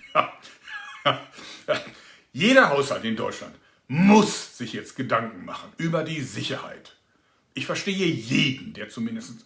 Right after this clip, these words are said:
eine halbwegs brauchbare Waffe besitzen möchte. Natürlich kann ich dabei helfen.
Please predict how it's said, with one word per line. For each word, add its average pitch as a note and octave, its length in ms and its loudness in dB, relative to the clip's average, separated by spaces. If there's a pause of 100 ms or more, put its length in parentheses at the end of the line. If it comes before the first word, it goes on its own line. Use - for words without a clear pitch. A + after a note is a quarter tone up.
eine G3 520 0 (100)
halbwegs C3 460 -4
brauchbare - 680 -14
Waffe - 220 -18
besitzen F2 460 -18
möchte. - 300 -20 (840)
Natürlich - 580 -8
kann A#2 140 -8
ich - 120 -12
dabei A3 260 -4
helfen. D#4+ 300 2